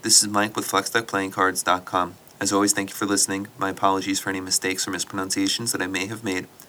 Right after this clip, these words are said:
The words are not my own. This is just a reading of Wikipedia. I hope you have a great day and that you are of fixed and unbending principles, the first of which is to be flexible at all times.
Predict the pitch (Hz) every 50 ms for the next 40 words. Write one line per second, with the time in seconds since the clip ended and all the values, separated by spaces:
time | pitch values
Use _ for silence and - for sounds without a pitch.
0 | - - - - - - - 98 101 98 95 - 98 95 92 - 95 95 98 98
1 | 101 104 110 104 101 - 98 87 - 95 92 - - 92 95 92 92 95 95 95
2 | 87 92 - - - - - 92 90 87 82 - - - - - - - - -
3 | - - - - - - - - - 95 101 101 104 101 101 101 87 - 98 90
4 | - - 95 95 98 110 120 - - - - 98 95 92 95 101 98 95 95 92
5 | 95 95 92 92 - 104 104 101 - - 101 95 92 90 90 90 95 95 98 104
6 | 104 104 - 104 92 90 - - 90 87 85 - - - - - - - - -
7 | - - 104 95 - - 107 104 - - 95 90 95 95 95 - - - - -
8 | - - - 101 98 - 110 110 107 - - - 92 95 95 - - - - 95
9 | 98 95 95 92 - 101 95 92 87 - -